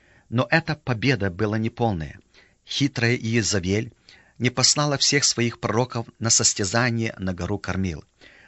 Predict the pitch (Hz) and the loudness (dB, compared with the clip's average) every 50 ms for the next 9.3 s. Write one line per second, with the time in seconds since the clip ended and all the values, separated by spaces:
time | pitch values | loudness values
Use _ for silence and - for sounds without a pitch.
0 | _ _ - 110 120 117 - - 127 113 - 127 123 131 143 151 147 139 127 120 | _ _ -2 2 4 4 4 4 2 2 2 2 2 2 2 2 0 0 0 2
1 | 127 120 107 101 120 135 131 123 131 120 117 - _ _ _ _ - - 135 - | 2 2 4 4 2 2 2 0 -2 -4 -6 -8 _ _ _ _ 0 0 0 0
2 | - 180 175 170 156 - - - 151 - - 127 117 123 117 - - 85 82 - | 0 -2 0 0 0 -2 -2 -2 -6 -4 -2 -2 0 0 -2 -2 -4 -8 -6 -6
3 | 92 80 85 92 92 87 78 104 - _ _ _ _ _ - - _ _ _ _ | -6 -2 0 0 0 0 -2 -8 -12 _ _ _ _ _ -20 -20 _ _ _ _
4 | - 104 98 - - 120 120 120 - 127 131 127 120 117 110 120 120 - - 101 | -6 -6 -2 0 0 0 0 2 2 0 2 2 2 0 0 -2 -4 -2 -2 -2
5 | 104 110 110 113 113 104 95 101 113 120 127 120 _ - 117 104 - - 104 110 | 0 0 0 0 0 0 0 0 0 0 -2 -4 _ -6 -6 -6 -4 -2 0 0
6 | 104 - - 107 101 113 123 127 - - - 113 98 95 120 131 113 101 101 - | 0 0 -2 -2 0 0 0 0 -2 -4 -6 -4 -4 -2 -4 -4 -4 -4 -6 -4
7 | 104 98 98 95 82 87 92 101 117 - _ _ - - - - - - - - | -4 -4 -4 -4 -4 -2 -4 -4 -6 -8 _ _ -20 -20 -20 -20 -20 -20 -20 -20
8 | _ _ _ - 139 - - 135 - - 131 131 - - - 165 147 117 143 139 | _ _ _ 0 0 2 2 -4 -2 0 2 4 4 4 2 0 0 2 0 0
9 | 131 127 135 135 - | 2 0 0 -2 -2